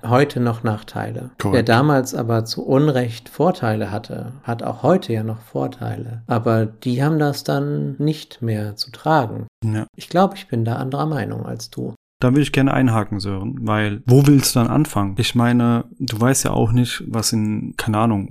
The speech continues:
Speaker 2: jetzt als Beispiel Bremen passiert ist, was deine Familie, deine Ahnen gemacht haben, weißt du? Wenn es Archive gibt oder Dokumente, die, die besagen, die Hälfte der Bevölkerung Bremens hat eine Stammesgesellschaft vertrieben und, ähm, die sind einfach weg. Sollen wir diese Gesellschaft wieder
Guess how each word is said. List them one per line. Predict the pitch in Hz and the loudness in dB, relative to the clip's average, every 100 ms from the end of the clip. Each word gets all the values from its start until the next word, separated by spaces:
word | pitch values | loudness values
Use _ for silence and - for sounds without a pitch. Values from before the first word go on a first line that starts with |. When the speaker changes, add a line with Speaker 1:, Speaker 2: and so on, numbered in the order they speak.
| - | -2
Speaker 2:
jetzt | 113 - | -2 0
als | 101 - | -4 0
Beispiel | 107 107 - 113 110 | 0 0 2 4 4
Bremen | - 113 139 120 | 4 6 6 6
passiert | 110 - 110 | 4 4 0
ist, | 104 - - | 0 -4 -2
was | 104 - - | 0 -2 -2
deine | 110 110 113 107 98 | 0 2 2 0 -4
Familie, | - 107 123 123 104 | -2 4 6 4 4
deine | 107 98 - | 0 0 0
Ahnen | 104 120 107 101 | 2 2 0 0
gemacht | 107 123 - | -2 -2 -4
haben, | 95 92 | -4 -4
weißt | 95 92 - | -4 -4 0
du? | 143 - | 0 2
Wenn | 104 107 | 4 4
es | 104 - | 2 -4
Archive | 104 - 143 131 | -6 0 4 4
gibt | 110 110 | 2 -2
oder | 104 101 | -2 0
Dokumente, | 98 - 117 131 131 104 | -2 2 4 4 2 0
die, | 101 98 | 0 -4
die | 98 101 | -6 -6
besagen, | 101 101 110 110 110 110 - 85 | -2 0 2 2 -2 -4 -6 -6
die | - | -2
Hälfte | 104 131 - 110 | 2 2 2 -2
der | |
Bevölkerung | 101 113 123 120 117 104 | -2 0 0 2 0 2
Bremens | 104 113 120 127 139 - | 4 6 6 4 0 0
hat | 117 113 - 180 | 0 0 -8 -6
eine | 117 104 110 107 107 101 | 0 2 4 4 2 -2
Stammesgesellschaft | - 127 123 - 110 101 101 120 - | 0 4 4 4 0 0 0 -2 -2
vertrieben | 120 - 131 110 117 | -4 0 2 2 0
und, | 120 107 101 98 - | 0 0 0 -2 -8
ähm, | 123 104 - - - | -8 -8 -8 -8 -6
die | 104 | -6
sind | 101 113 | -2 -2
einfach | 101 101 98 | -2 -4 -2
weg. | 120 - - | -2 -4 -2
Sollen | 113 113 | 4 8
wir | 113 | 8
diese | 113 123 | 6 6
Gesellschaft | 110 110 117 - 107 - | 6 6 4 2 0 0
wieder | 113 107 104 | 4 4 2